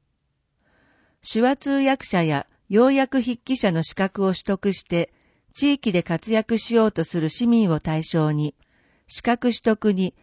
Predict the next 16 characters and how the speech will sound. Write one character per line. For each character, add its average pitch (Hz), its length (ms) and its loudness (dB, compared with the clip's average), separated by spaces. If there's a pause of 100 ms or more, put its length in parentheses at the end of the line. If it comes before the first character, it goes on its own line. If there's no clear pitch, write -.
(140)
必 - 260 -8
要 262 200 6
な 247 120 4
特 - 280 -2
定 247 200 4
の 233 140 4
講 233 240 4
座 220 160 2
の 214 100 2
受 202 200 -2
講 240 260 6
料 160 240 2
や、 143 240 -2 (500)
教 240 280 4
材 226 240 2
費、 156 280 -4